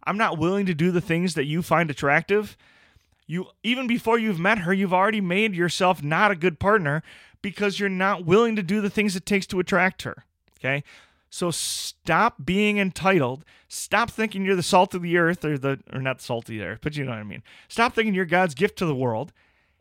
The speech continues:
and make yourself more attractive. And there's a couple of different ways you can do that, okay? The first is by being physically fit. If you want to be more physically attractive, you need to be physically fit.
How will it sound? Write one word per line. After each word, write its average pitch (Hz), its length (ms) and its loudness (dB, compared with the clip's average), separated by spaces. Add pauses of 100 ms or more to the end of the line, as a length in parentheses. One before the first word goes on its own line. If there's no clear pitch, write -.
(140)
and 151 280 -6
make 151 220 -6
yourself 135 520 -2
more 123 260 -4
attractive. 110 480 -10
And 131 80 -10
there's 139 120 -4
a 123 40 -14
couple 160 220 -2
of 143 60 0
different 131 200 -6
ways 123 160 -2
you 123 80 -6
can 117 100 -12
do 110 120 -8
that, 50 220 -14 (180)
okay? 131 280 -6 (320)
The 139 80 -6
first 214 560 -2 (340)
is 139 160 -10
by 147 260 0 (140)
being 165 640 -6
physically 139 640 -4
fit. - 300 -8
If 127 120 -8
you 139 80 -2
want 185 140 2
to 180 40 -2
be 175 120 -2
more 156 200 0
physically 151 580 -2
attractive, 185 520 2
you 170 80 -6
need 175 100 -4
to 156 60 -10
be 160 80 -6
physically 143 420 -6
fit. - 260 -10